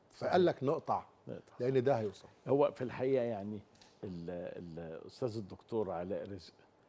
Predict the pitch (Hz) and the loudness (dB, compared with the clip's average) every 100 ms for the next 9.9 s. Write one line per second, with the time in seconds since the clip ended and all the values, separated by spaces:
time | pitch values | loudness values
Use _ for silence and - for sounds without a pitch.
0 | _ _ _ - 80 78 78 73 65 71 | _ _ _ -10 -8 -8 -10 -12 -14 -20
1 | 92 _ _ _ - - _ - 101 95 | -20 _ _ _ -20 -20 _ -14 -8 2
2 | 135 - - 87 87 110 101 90 - - | 2 2 -10 -10 -6 -4 -4 -6 -8 -10
3 | 90 117 131 - - - - 87 104 104 | -4 -4 -4 -12 -20 -20 -10 -4 0 0
4 | 95 78 - - 80 113 123 - 120 110 | -2 -6 -12 -10 -6 -4 -4 -4 -6 -6
5 | - - - 95 - 98 110 120 95 92 | -14 -20 -14 -14 -8 -6 -2 -2 -2 -4
6 | 101 151 127 - 98 - - 87 - - | 0 2 2 -2 -8 -4 -4 -6 -12 -20
7 | - _ _ _ - 92 95 104 117 90 | -20 _ _ _ -12 -8 -6 -2 0 0
8 | 90 113 110 87 92 98 85 - _ _ | 0 0 0 -2 -4 -8 -10 -18 _ _
9 | _ - 80 78 82 143 143 90 69 | _ -12 -10 -8 0 2 2 -2 -8